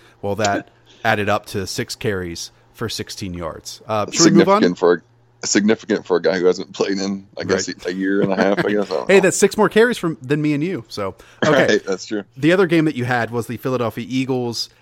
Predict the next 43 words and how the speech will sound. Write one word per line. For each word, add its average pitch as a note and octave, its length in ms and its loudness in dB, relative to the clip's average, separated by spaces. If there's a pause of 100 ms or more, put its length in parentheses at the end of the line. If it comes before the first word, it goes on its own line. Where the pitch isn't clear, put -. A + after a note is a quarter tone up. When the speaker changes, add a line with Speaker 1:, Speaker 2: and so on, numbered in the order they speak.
(160)
Speaker 1:
at B2+ 160 0
the B2+ 80 -6
Cincinnati A2+ 500 -6
Bengals. G#2 640 -8
For D#3+ 400 -4 (120)
a C#3+ 80 -6
fairly F#3+ 800 -6 (400)
significant E3 540 -2
stretch - 560 -4
of B2 180 -4
this B2 160 -6
game, C#3 420 0
it A2 140 -6
was A#2 140 -6
close, C#3+ 440 -4
ten C#3 260 -4
to C3 40 -4
ten B2+ 320 -4
at A2+ 100 -8
halftime A#2+ 540 -4
between A2 240 -6
these G#2 200 -8
two G#2 120 -10
teams. G#2+ 580 -6 (360)
But - 100 -8
the G#2+ 80 -4
Steelers C3 340 -2
ultimately B2 380 -6
come A#2 240 -6
out G#2 280 -6 (200)
on G2 160 -12
top B2+ 300 -4
and G#2+ 100 -6
improved A3 320 -8
to F3 60 -14
six - 320 -8
and D#2+ 120 -12
five, F2 320 -10
which F2+ 140 -16
is - 240 -18 (540)
wild F2+ 400 -10
to F2+ 80 -18
say, F2 340 -12